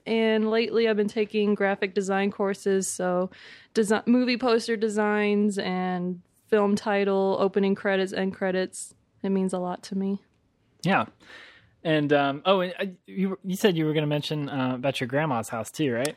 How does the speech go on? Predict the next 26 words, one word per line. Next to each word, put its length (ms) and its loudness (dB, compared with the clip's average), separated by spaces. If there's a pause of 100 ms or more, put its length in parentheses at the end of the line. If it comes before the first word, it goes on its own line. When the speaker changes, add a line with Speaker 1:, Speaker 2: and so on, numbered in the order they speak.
Speaker 1:
Oh, 180 0
yeah. 440 2
So 200 -4
when 100 0
I 80 0
was 100 -6
really 320 0
young, 520 0 (840)
we 100 -4
spent 340 -2 (260)
one 280 -2
or 80 2
two 220 -2
summers 540 -2
at 120 2
my 140 0
grandma's 540 2
house, 640 -2 (400)
and 100 0
I 60 2
think 200 2
that's 300 2
where 160 2
I 200 4
really 300 2
s-, 160 -10